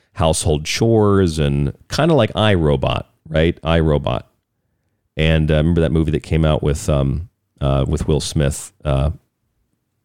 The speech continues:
don't know when that movie came out, but the, uh, the I, Robot movie, which is based, of course, off of a, uh, science fiction story. Not sure what year the, uh, uh,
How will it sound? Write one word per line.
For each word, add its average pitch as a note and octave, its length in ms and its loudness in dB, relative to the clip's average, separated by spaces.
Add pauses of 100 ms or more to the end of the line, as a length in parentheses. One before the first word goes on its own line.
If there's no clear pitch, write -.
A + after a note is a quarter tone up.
don't C#3 60 -2
know E2 120 2
when D2+ 80 2
that C#2 200 -2
movie C#2+ 260 -2
came C#2+ 240 -2
out, B1 200 -2
but D#2+ 180 -2 (480)
the, E2 200 2
uh, D#2 60 2
the D#2 100 2
I, F#2 160 2
Robot E2+ 460 0
movie, C2 280 -2
which D2+ 180 -2
is E2 80 -2
based, C#2+ 320 -2
of D2 100 -6
course, C2 600 -2
off B1+ 280 -2
of C#2 180 -2
a, B1+ 220 0
uh, C#2 180 0 (240)
science C#2+ 460 -2
fiction A2 400 -2
story. D#2 560 -2 (920)
Not A#2 140 0
sure A#2 180 0
what F#2 240 0
year E2+ 220 2
the, D2+ 320 2
uh, C2 160 2 (960)
uh, C2 280 0